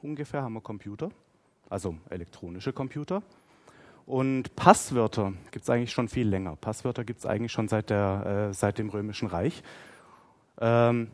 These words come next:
es werden an Pforten vom Pförtner ein, äh, wird ein Passwort verlangt, um eintreten zu können. So. Ähm, ja,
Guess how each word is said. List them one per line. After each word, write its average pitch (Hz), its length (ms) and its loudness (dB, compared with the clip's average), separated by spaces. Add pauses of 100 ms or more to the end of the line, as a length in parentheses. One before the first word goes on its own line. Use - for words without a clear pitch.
(640)
es - 160 -10
werden 135 280 2
an 104 280 -6 (220)
Pforten 165 460 -2 (220)
vom - 180 -12
Pförtner 101 360 -8
ein, 143 160 -8 (100)
äh, 107 340 -18
wird 117 120 -12
ein 135 120 -6
Passwort - 380 -10
verlangt, 80 440 -12 (200)
um 104 120 -10
eintreten 98 440 -4
zu 95 100 -10
können. 78 300 -10 (540)
So. 107 320 2 (840)
Ähm, 135 640 10 (840)
ja, 151 260 10